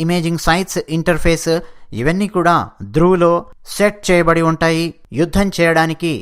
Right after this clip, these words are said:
ఈ హెలికాప్టర్ను ఉపయోగిస్తూ ఉంటారు. అలాగే హెచ్ఏఎల్ చీతా, హెచ్ఏఎల్ చేతక్ అని మరో రెండు వెర్షన్స్ ఉన్నాయి హెలికాప్టర్స్వి. హెచ్ఏఎల్ చీతా, చీతా అనగానే మనకు గుర్తొస్తోంది చిరుత. నిజానికి ఇది ఫ్రెంచ్ వారు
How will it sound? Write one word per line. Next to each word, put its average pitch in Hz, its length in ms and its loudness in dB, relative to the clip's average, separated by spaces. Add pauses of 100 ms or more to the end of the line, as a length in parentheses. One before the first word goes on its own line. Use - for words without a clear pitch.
(160)
ఈ - 20 -4 (100)
హెలికాప్టర్ను 160 680 0 (140)
ఉపయోగిస్తూ 175 520 0 (100)
ఉంటారు. 165 280 0 (360)
అలాగే 151 340 2 (380)
హెచ్ఏఎల్ 170 520 2 (140)
చీతా, 196 320 2 (160)
హెచ్ఏఎల్ 170 440 -2 (120)
చేతక్ 208 400 0
అని 160 160 -2 (400)
మరో 170 180 4 (120)
రెండు 190 260 4
వెర్షన్స్ 180 460 0
ఉన్నాయి 160 260 0
హెలికాప్టర్స్వి. 160 800 0 (420)
హెచ్ఏఎల్ 185 500 0 (140)
చీతా, 185 320 0 (560)
చీతా 214 300 -2
అనగానే 175 380 0
మనకు 156 200 -6
గుర్తొస్తోంది 165 580 0 (120)
చిరుత. 180 320 0 (480)
నిజానికి 175 460 -2 (360)
ఇది 160 180 -2 (440)
ఫ్రెంచ్ 190 340 0
వారు 190 180 4